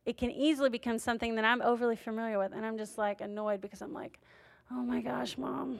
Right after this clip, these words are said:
why do you have to be so nice to everyone? Stop." "They surely have other friends, Mom. Can we go? We have somewhere to be."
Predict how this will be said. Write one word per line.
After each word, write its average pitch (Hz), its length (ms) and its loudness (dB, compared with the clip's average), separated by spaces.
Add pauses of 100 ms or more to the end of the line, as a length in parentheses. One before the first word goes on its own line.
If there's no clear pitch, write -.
why 254 200 -2
do 247 60 -2
you 247 120 0
have 240 160 -2
to 240 80 -6
be 240 140 -4
so - 200 -4
nice 233 340 -4
to - 80 -4
everyone? - 440 -2
Stop." - 480 -4 (2000)
"They 233 180 -2
surely 240 440 4
have 233 200 0
other 233 240 2
friends, 220 380 -4
Mom. 165 300 -4
Can 262 180 -4
we 247 140 -4
go? 226 360 2 (160)
We 269 100 -6
have 254 120 -6
somewhere 240 280 -2
to 226 60 -2
be." 208 300 -8